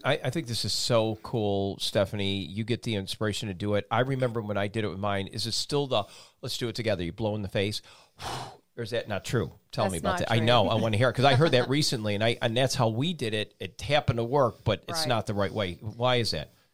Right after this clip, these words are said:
Speaker 2: Right. So I S R was founded by a doctor and a psychologist, and together they researched and they figured out how can we teach children as early as possible.
Speaker 1: Uh-huh.
Speaker 2: Actually, the doctor, he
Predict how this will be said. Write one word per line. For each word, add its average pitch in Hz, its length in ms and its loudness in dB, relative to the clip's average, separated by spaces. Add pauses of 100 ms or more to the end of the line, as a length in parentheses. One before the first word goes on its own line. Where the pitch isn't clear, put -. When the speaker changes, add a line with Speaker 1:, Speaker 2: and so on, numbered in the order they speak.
(120)
Speaker 2:
Right. 190 380 -2
So 220 500 2
I 214 200 2
S 233 160 -4
R 220 140 2
was 208 140 -6
founded 185 300 -4
by 170 140 -2
a 170 40 -6
doctor 175 340 -6
and 175 100 -4
a - 20 -6
psychologist, 165 1040 -8
and 190 180 -6
together 190 680 -2
they 175 200 -4
researched 165 920 -8
and 190 160 -4
they 180 100 -2
figured 180 340 -6
out 170 300 -4
how 226 460 0
can 226 240 -8
we 208 160 -4
teach 202 520 -10
children 175 800 -6
as 175 200 -10
early 165 260 -6
as 156 100 -10
possible. 156 580 -12
Speaker 1:
Uh-huh. 110 200 -6 (320)
Speaker 2:
Actually, 196 520 -2
the 180 160 -6
doctor, 175 880 -2 (220)
he 208 640 -6